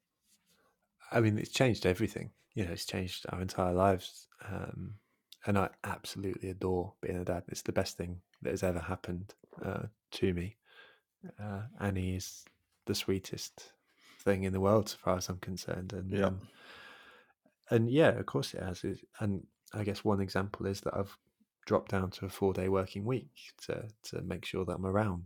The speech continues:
Speaker 1: to make sure that we're making the most of that time, because I hear it all the time from parents who say the time goes so fast.
Speaker 2: Yeah.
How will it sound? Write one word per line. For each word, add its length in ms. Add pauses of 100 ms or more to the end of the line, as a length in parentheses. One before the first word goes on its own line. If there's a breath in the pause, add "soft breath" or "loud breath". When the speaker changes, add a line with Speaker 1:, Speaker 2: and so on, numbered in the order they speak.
Speaker 1:
to 120
make 180
sure 240
that 120
we're 100
making 300
the 60
most 280
of 60
that 140
time, 360 (340)
because 500 (1300 soft breath)
I 100
hear 220
it 60
all 140
the 100
time 300
from 180
parents 420
who 80
say 220
the 100
time 260
goes 200
so 180
fast. 540
Speaker 2:
Yeah. 280